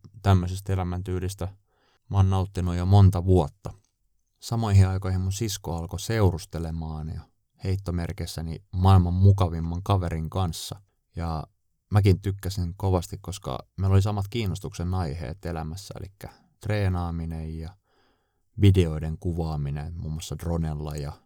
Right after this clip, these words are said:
vähän tommoista paremman näköistä videokuvaa ja tykättiin niinku viettää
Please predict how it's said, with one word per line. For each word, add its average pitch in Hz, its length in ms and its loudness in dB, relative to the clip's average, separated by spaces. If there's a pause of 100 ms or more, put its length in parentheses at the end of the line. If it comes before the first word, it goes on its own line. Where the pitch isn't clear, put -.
(300)
vähän 82 160 -4
tommoista 80 360 -6 (360)
paremman 82 500 -4
näköistä 73 500 -10 (140)
videokuvaa 82 840 0
ja 62 140 -10 (320)
tykättiin 95 460 -6
niinku 85 340 -6 (360)
viettää 98 400 2